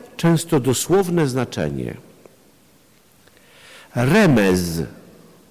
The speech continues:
Sens, o który tekst, e,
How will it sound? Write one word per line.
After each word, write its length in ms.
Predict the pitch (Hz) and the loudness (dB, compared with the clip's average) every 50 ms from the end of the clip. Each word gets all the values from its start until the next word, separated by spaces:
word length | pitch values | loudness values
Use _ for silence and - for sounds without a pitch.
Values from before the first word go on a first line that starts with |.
| _ _ _ _ _ _ _ _ - - - _ _ | _ _ _ _ _ _ _ _ -20 -20 -20 _ _
Sens, 720 | - - - - - 147 165 220 240 240 - - - - - - - - | -12 -8 -8 -4 -2 0 0 2 2 0 -2 -4 -8 -12 -16 -20 -10 -6
o 100 | - 123 | -6 -6
który 420 | - - - - - 226 220 180 - | -6 -8 -8 -4 0 2 2 2 2
tekst, 680 | - - - 160 196 220 - - - - - - - - - - | 0 -2 -4 -2 -2 -2 -4 -8 -10 -12 -12 -16 -20 -20 -20 -12
e, 40 | - | -6